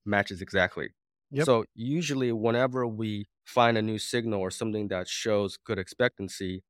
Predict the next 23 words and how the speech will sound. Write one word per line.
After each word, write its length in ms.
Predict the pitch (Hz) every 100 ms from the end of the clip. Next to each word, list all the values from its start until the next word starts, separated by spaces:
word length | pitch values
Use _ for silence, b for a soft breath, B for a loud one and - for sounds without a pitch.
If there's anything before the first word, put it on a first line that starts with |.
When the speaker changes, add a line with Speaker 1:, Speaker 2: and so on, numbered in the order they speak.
| _ _
Speaker 1:
we'll 160 | 117 165
just 200 | 160 -
add 220 | 117 131
it 60 | 123
to 100 | 127
the 140 | 110
ensemble 640 | 95 92 - 98 127 151 190 _ _ _ _ -
and 120 | 110
size 440 | - 139 123 123
everything 420 | 113 110 107 101 92
down 400 | 95 98 123 151 _
accordingly. 600 | - - 104 113 131 139
And 80 | 113
I 40 |
say 160 | 110 160
size 320 | - 127 113
down 220 | 120 135 107
because 300 | 107 113 -
for 200 | 101 113
us, 320 | 123 - - _ _ _ _
one 360 | 107 117 135 127
way 220 | 113 117
to 640 | - - 107 98 95 92